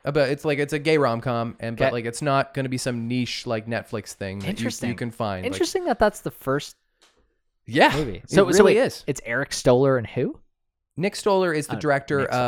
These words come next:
Speaker 1: of, uh, of Forgetting Sarah Marshall, the Muppets movies,
Speaker 2: Gotcha.
Speaker 1: like, a good director.
Speaker 2: Okay.
Speaker 1: Um, there might be a little Judd Apatow in the water.
Speaker 2: <laughs> Okay.
Speaker 1: Uh, and Billy Eichner is the writer of it. And so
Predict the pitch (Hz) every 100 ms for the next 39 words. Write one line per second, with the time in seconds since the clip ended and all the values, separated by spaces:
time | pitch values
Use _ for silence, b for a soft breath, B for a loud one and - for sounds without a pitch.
0 | 120 117 - 123 120 110 107 - 113 123
1 | 123 117 - 110 110 113 120 123 117 120
2 | 113 107 110 113 - 120 113 117 110 110
3 | 110 127 120 123 113 131 131 123 110 104
4 | 113 104 104 - 107 - _ 127 123 120
5 | - 147 156 196 190 - 175 175 156 151
6 | 147 156 190 190 170 _ - 160 160 170
7 | - - 175 _ - 175 165 165 165 165
8 | - - _ _ 160 165 160 156 156 170
9 | 170 - - - - 170 135 - - _
10 | _ b b b 143 143 139 131 - 139
11 | 180 175 139 123 113 104 113 107 90 78
12 | - - _ _ _ 117 127